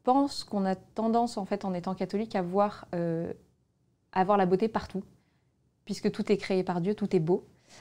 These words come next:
Et donc, euh, on, on n'a pas, euh,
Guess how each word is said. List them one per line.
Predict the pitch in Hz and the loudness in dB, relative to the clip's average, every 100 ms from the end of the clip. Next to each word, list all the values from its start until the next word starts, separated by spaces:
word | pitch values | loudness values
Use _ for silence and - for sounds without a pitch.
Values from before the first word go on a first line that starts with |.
| - _ | -20 _
Et | 190 180 | 0 2
donc, | 196 226 | 2 0
euh, | 196 175 170 170 170 170 170 - - - | 0 0 0 0 -2 -4 -6 -10 -10 -4
on, | 196 185 180 175 170 165 - - | -2 0 -2 -2 -2 -4 -8 -6
on | |
n'a | 170 170 | -4 -2
pas, | 190 208 196 | 0 0 0
euh, | 175 170 170 | 0 -2 -4